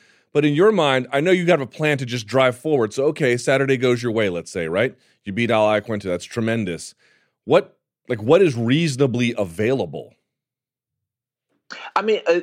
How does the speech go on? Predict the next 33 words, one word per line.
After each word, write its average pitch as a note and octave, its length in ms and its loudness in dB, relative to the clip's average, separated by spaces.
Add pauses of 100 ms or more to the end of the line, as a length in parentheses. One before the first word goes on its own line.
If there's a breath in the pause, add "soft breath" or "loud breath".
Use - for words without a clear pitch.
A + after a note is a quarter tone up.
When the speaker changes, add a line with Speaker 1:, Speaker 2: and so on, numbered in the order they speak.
Speaker 2:
the D3+ 140 0
next A#3 260 -2
fight F3+ 240 -2
is, B2 160 0
is B2 240 0
definitely A#2 420 -2
Khabib F#2 300 0
for G#2 80 0
me. F2+ 220 -6 (360 loud breath)
Uh, F#2+ 420 -4 (100)
I, B2 240 -2
I B2+ 80 -4
feel C#3 180 -6
like B2+ 300 -4 (400)
I've A#2+ 160 -4
been B2+ 120 -6
seeing B2+ 280 -4
that A#2 160 0
man's A#2 380 -4
game A2+ 300 0
for, G#2 340 -4
for G#2 580 -2
years G#2+ 480 0
now, G2 300 -2 (280)
uh, G#2 180 -2
and A#2+ 120 -4
I C3 80 -4
just A#2 160 -10
know A2+ 160 -2
I G#2+ 60 -2
got G2 180 -4
his F2 140 -16
number, F#2+ 360 -6